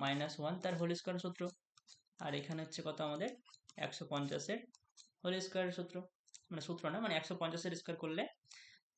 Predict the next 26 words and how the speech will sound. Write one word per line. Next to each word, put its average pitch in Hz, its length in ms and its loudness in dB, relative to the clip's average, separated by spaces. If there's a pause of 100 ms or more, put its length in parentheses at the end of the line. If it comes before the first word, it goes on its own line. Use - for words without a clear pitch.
আমরা 151 200 2 (540)
বাইশ 143 280 8
হাজার 165 180 2
পাঁচশো 175 320 6
পাই, 175 120 6 (240)
বা 151 60 4 (140)
পনেরোর 165 360 4
স্কয়ার 175 200 -2
করলে 180 180 4
দুশো 180 220 4
পঁচিশ 196 280 2
পাই। 170 120 0 (920)
এখানে 151 260 2
যদি 151 160 0
একটা 165 180 -4
শূন্য 156 160 0 (120)
লাগিয়ে 143 240 4
দিই 202 140 0
তাহলে 143 220 4
আমার 147 120 4 (140)
স্কয়ার 156 220 0
করলে 151 200 -2
দুটো 156 200 0
শূন্য 165 220 2
হয়ে 165 140 2
যাবে 147 100 2